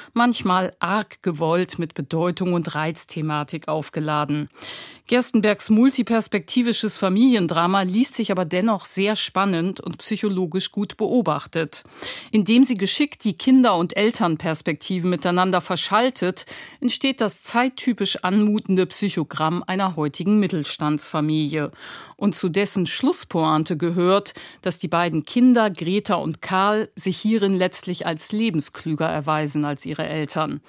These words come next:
Anders als diese kreisen sie nicht ständig um sich selbst, sondern engagieren sich beide politisch in der Ökobewegung. Und so kann man Gerstenbergs Roman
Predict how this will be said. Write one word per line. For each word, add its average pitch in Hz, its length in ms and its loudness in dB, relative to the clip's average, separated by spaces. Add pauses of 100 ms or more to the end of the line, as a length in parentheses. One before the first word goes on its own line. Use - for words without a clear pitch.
(420)
Anders 190 320 0
als 160 200 -4
diese 262 360 2
kreisen 214 400 2
sie 220 120 2
nicht 208 280 2
ständig 156 580 -2
um 165 100 -2
sich 156 200 -4
selbst, 175 600 0
sondern 180 380 0
engagieren 202 580 0
sich 185 240 -4
beide 214 320 0
politisch 185 680 -2
in 185 140 -4
der 208 220 2
Ökobewegung. 156 1000 -2 (440)
Und 175 120 -2
so 156 120 -6
kann 202 180 0
man 226 200 4
Gerstenbergs 202 720 0
Roman 180 420 2